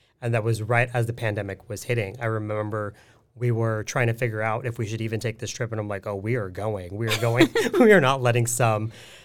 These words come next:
unknown virus stop us." And we still went. And I remember I was in Bali,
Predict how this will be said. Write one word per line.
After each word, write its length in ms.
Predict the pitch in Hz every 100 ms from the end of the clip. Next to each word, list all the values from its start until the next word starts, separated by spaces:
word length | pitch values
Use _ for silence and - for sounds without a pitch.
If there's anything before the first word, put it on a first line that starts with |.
| - -
unknown 420 | 143 151 139 139
virus 400 | 123 117 117 117
stop 340 | - 117 110 117
us." 280 | 104 113
And 120 | - 131
we 80 | 131
still 260 | - 139
went. 400 | 107 101 107 117 -
And 300 | 131 117 113 117
I 60 | 123
remember 400 | 120 113 120 117
I 160 | 113
was 140 | 110 110
in 120 | 104
Bali, 500 | 101 113 113 101